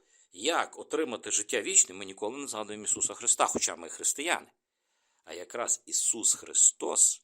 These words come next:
це є відповідь на те, як отримати життя вічне. І зразу хочу сказати, звертаючись до слухачів, що життя вічне — це не є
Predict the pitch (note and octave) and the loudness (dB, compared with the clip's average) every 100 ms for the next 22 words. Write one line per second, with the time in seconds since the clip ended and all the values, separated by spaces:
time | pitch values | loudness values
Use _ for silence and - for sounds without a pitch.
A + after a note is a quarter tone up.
0 | - F2+ E2+ F2 G#2+ A#2 C#3+ - _ - | -4 -4 -4 -10 -8 -6 -6 -10 _ -14
1 | - F#3 - - D#2 D#2 F2 D#2 B2 A#2+ | -10 -10 -10 -12 -12 -14 -14 -8 -6 -6
2 | E2 - - F2+ D#2+ E2+ D#2+ E2 D2+ - | -8 -14 -16 -18 -14 -14 -12 -14 -6 -6
3 | - - - - - F2 G#2+ D#3+ C3 - | -6 -14 -20 -18 -12 -2 0 0 -2 -4
4 | B2 - - A2 C#3 - G2+ F#2+ - A#2+ | -2 0 0 -2 -4 -4 -6 -6 -6 -4
5 | A#2 - - - - - - - - D#3+ | 0 2 0 0 -2 -2 -10 0 0 0
6 | B2 - G2 F2+ F#2 - A2 F2 B2+ F3 | -4 -10 -6 -6 -4 -2 -2 -4 -4 4
7 | - F2 D2+ - - A#2+ B2 B2 A#2+ F3+ | 6 4 -2 0 2 0 -8 -10 -12 -6
8 | G#3+ | -6